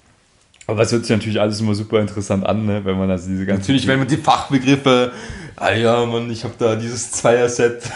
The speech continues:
Speaker 2: <laughs>
Speaker 1: Das ist ja noch Oberfläche, da gibt's da richtig krasse Begriffe, Alter. Also
Speaker 2: Ich kenn die alle nicht. Ich hab, also ich, manche hab ich ja aufgeschnappt, weil, weil ich da halt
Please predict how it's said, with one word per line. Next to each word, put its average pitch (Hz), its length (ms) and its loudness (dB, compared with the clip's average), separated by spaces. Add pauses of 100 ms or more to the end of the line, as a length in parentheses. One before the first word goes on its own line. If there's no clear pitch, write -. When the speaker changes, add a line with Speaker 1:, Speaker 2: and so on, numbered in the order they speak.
(100)
Speaker 2:
<laughs> 175 160 0 (840)
Speaker 1:
Das 107 100 -6
ist - 100 -14
ja 120 100 6
noch 110 140 0
Oberfläche, 107 360 2
da 104 60 -2
gibt's 101 180 -6
da 107 80 -4
richtig 104 280 -10
krasse 107 280 -4
Begriffe, 98 500 -10
Alter. - 160 -8 (640)
Also 104 140 2
Speaker 2:
Ich 98 100 -6
kenn 110 140 -4
die 110 140 2
alle 98 200 2
nicht. 104 220 -4
Ich 104 120 -6
hab, 107 120 2 (320)
also 101 180 -2
ich, 95 120 -2 (100)
manche 101 380 -2
hab 98 100 0
ich 95 80 -6
ja 92 80 -2
aufgeschnappt, 98 680 -4
weil, 92 460 -4 (240)
weil 92 200 -12
ich 92 160 -14
da 92 120 -8
halt 87 320 -10